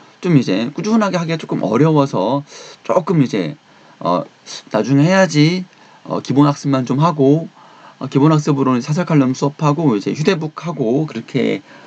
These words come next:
하는 거였는데, "안 되겠다. 이제 백오십육 번부터는, 음, 짤막짤막하게라도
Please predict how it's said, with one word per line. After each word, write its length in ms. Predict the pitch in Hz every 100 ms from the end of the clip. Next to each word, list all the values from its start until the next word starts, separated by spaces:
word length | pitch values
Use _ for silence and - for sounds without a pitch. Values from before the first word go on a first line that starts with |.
| -
하는 240 | 185 185
거였는데, 560 | 170 135 110 92 104 190 233 _ _ _ _ _ - - - - -
"안 120 | 107
되겠다. 720 | 131 151 - 101 107 82 -
이제 240 | - 90 92
백오십육 400 | 107 113 135 101
번부터는, 640 | 123 110 - 98 131 180 151 - - _ _ -
음, 160 | 92 98
짤막짤막하게라도 1200 | - 147 208 202 185 170 180 175 143 120 160 190